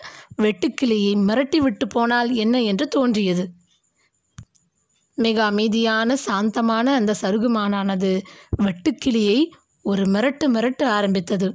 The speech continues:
"முட்டாள், பித்தக்கண்ணு முன் அப்படி குதியாட்டம் போடாவிட்டால் என்ன? நான் இன்று செத்து பிழைத்திருக்கிறேன். அது என்னை தன் பெரிய வாய்க்குள் திணித்து திங்காமல் விட்டது அதிசயம்தான்" என்று கத்தியது. "இனி இப்படி செய்தால்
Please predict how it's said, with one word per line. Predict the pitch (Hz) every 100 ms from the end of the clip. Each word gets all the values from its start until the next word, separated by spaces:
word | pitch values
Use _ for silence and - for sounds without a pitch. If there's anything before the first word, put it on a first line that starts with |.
| - _ _ _ _ _ _ -
"முட்டாள், | 220 214 170 262 208 185 - _ _ _ -
பித்தக்கண்ணு | 254 - 311 311 254 233
முன் | 226 285
அப்படி | - 208 - 269
குதியாட்டம் | 208 233 269 302 285 277 254
போடாவிட்டால் | 254 254 277 226 202 247 233
என்ன? | 208 226 240 196 - - - _
நான் | - 233 220
இன்று | 208 214 214
செத்து | - 220 -
பிழைத்திருக்கிறேன். | 330 - 254 262 302 240 - 226 185 202 - _ - - _
அது | - 202 202
என்னை | 190 190 196
தன் | 180 190 190
பெரிய | 202 214 262 269
வாய்க்குள் | 226 226 240 - 262 -
திணித்து | 240 254 - - 311 330
திங்காமல் | 233 226 254 277 262 240
விட்டது | 220 - 247
அதிசயம்தான்" | 294 208 254 302 247 196 196 202 202 - _ - - -
என்று | - 208 202
கத்தியது. | 247 202 175 214 190 175 180 214 _ _ _ - _ -
"இனி | 233 220 214
இப்படி | 175 233 214 208
செய்தால் | 247 226 254 254 262